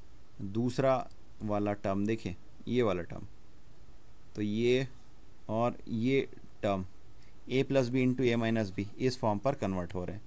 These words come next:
तो डायरेक्टली आप ए स्क्वायर माइनस बी स्क्वायर उस आइडेंटिटी का उपयोग करके डायरेक्टली आप उसका आंसर या उसको सॉल्व कर सकते हैं, है ना। तो यहाँ पर हम डायरेक्टली इसको लिख रहे हैं कि that is,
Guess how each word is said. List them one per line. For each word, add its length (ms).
तो 60
डायरेक्टली 360
आप 240
ए 200
स्क्वायर 280
माइनस 440
बी 180
स्क्वायर 320
उस 180
आइडेंटिटी 640
का 120
उपयोग 400
करके 320
डायरेक्टली 380
आप 180
उसका 220
आंसर 300
या 260
उसको 240
सॉल्व 260
कर 120
सकते 340
हैं, 100
है 60
ना। 120
तो 60
यहाँ 200
पर 320
हम 320
डायरेक्टली 340
इसको 200
लिख 200
रहे 140
हैं 100
कि 200
that 220
is, 180